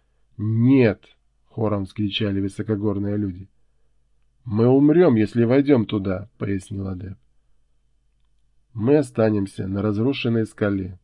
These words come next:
сказал Саран. «И не оставим ни следов, ни запаха.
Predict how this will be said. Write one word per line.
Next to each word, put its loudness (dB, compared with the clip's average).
сказал -4
Саран. -12
«И 0
не 6
оставим 4
ни 2
следов, 0
ни -2
запаха. -6